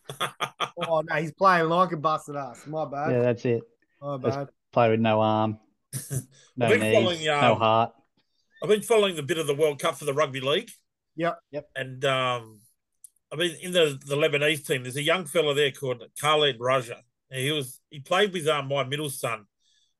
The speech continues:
Speaker 1: back when they were under tens, under elevens, under twelves. And,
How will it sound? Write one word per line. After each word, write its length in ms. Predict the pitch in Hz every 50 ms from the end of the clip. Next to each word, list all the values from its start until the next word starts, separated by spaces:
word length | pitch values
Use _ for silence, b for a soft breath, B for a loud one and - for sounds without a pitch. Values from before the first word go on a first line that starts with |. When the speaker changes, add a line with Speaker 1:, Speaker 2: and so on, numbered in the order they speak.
| _ _ -
Speaker 1:
back 180 | 156 143 131 -
when 120 | 147 131
they 60 | 135
were 80 | 127 127 131
under 160 | 135 135 127
tens, 500 | 120 - - 143 139 131 131 131 131 120
under 200 | 127 127 123 120
elevens, 420 | 120 120 127 127 120 123 117 113 120
under 180 | 120 120 113
twelves. 480 | 104 - - 135 131 123 117 107 95 -
And, 140 | 110 104